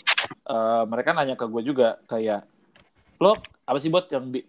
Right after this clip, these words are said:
tapi maksudnya lebih, lebih mereka penasaran sih. Gue, gue paham maksudnya mereka ketika mereka nanya, eh, "Kenapa sih kok lo doyan banget sama mobil tua? Bukannya itu gampang mogok, bukannya itu gampang ini, gampang itu, gampang ini."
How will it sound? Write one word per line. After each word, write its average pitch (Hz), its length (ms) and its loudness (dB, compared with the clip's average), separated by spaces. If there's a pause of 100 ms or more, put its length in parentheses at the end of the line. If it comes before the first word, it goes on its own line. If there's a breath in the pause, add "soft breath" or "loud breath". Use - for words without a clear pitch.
tapi 160 160 2
maksudnya 185 320 2
lebih, 151 320 0
lebih 127 260 0
mereka 131 300 0
penasaran 123 540 4
sih. 101 260 -8
Gue, 143 160 4
gue 147 160 4
paham 120 400 2
maksudnya 113 240 -8
mereka 113 320 0
ketika 117 240 -6
mereka 110 240 -6
nanya, 127 320 -4 (480 soft breath)
eh, 113 760 4 (680)
"Kenapa 127 260 2
sih 175 160 0
kok 151 240 4
lo 156 160 8
doyan 120 480 4
banget 120 240 2
sama 113 240 0
mobil 110 180 -2
tua? 113 300 2 (100)
Bukannya 123 380 2
itu 127 80 -2
gampang 120 320 -2
mogok, 120 400 4
bukannya 120 400 -4
itu 135 80 -4
gampang 117 320 -6
ini, 120 160 -6
gampang 113 240 0
itu, 117 80 -6
gampang 113 240 -4
ini." 120 160 -10